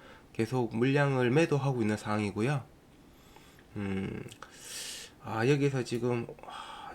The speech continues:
좀 약간 행보를 하다가 올라갈 줄 알았는데, 어, 지금은 좀 상황이 좋지 않은 것 같습니다. 어, 다음 주에도 한번 추세를 봐야겠지만, 어,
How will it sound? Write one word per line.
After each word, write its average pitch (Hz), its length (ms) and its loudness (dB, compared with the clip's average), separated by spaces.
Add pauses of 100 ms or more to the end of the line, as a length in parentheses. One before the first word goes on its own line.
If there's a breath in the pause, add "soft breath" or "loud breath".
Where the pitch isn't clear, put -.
좀 113 240 0
약간 127 220 0
행보를 143 380 4
하다가 143 260 2
올라갈 131 440 6
줄 147 120 4
알았는데, 113 680 2 (800 soft breath)
어, 92 800 -4
지금은 131 840 0 (160)
좀 107 280 2
상황이 139 400 2
좋지 - 320 0
않은 120 180 0
것 101 140 -2
같습니다. 95 480 -6 (720 soft breath)
어, 120 120 -2
다음 196 280 4
주에도 180 260 4
한번 147 240 4
추세를 170 400 0
봐야겠지만, 123 1040 4 (640 soft breath)
어, 101 880 0